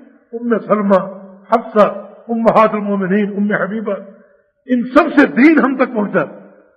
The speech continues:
تو فرمایا کہ میرے اہل بیت کو بھی تھامے رکھنا، کیونکہ بہت سا دین تم کو، بلکہ آدھا دین، گھر کے سارے امور، رات کو سونا، جاگنا،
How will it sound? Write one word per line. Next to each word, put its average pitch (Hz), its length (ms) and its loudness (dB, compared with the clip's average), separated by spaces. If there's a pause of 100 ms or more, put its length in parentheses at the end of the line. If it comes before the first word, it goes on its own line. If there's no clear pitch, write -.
(120)
تو 160 60 -14
فرمایا 185 400 4
کہ 208 160 -8 (960)
میرے 277 300 2
اہل 277 300 4
بیت 240 300 2
کو 240 60 -8
بھی 233 120 -2
تھامے 208 340 0
رکھنا، 175 280 -6 (720)
کیونکہ 226 240 -4
بہت 262 400 6
سا 254 160 2
دین 269 380 0
تم 233 160 -8
کو، 220 80 -4
بلکہ 220 260 -4
آدھا 262 380 4
دین، 202 280 -8 (680)
گھر 233 180 4
کے 240 140 -2
سارے 233 300 2
امور، 196 380 -2 (680)
رات 214 340 2
کو 202 100 -4
سونا، 202 460 -2 (540)
جاگنا، 214 380 4